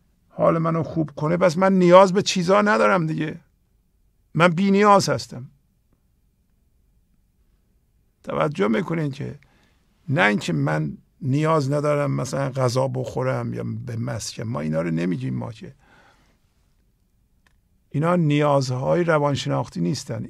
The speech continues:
اینا یه سری نیازهای حقیقی داریم ما که نیاز به لباس هست و نمی‌دونم غذا هست و بهداشت هست و خونه است و این چیزها، اینا تعمیم می‌شه.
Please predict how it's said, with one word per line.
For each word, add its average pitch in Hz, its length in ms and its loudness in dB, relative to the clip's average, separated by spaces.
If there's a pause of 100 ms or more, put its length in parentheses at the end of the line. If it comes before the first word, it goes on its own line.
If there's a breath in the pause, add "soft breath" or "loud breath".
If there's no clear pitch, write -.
اینا 151 220 -6 (380)
یه - 80 -6
سری 190 240 -6
نیازهای 160 580 -2
حقیقی 143 560 -6
داریم 156 300 -4
ما 156 360 -4 (500 soft breath)
که 151 180 -10 (720)
نیاز 151 520 0
به 151 80 -4
لباس 139 560 -2
هست 143 300 -6
و 131 100 -8
نمی‌دونم 123 400 -8
غذا 131 480 -4
هست 131 360 -12
و - 120 -20
بهداشت 139 580 -8
هست - 280 -12
و 127 160 -12 (880 soft breath)
خونه 135 200 -4
است 151 340 -6
و - 20 -10
این 127 140 -8
چیزها، 127 680 -10 (1300)
اینا 139 280 -2
تعمیم 147 640 -6
می‌شه. 131 540 -8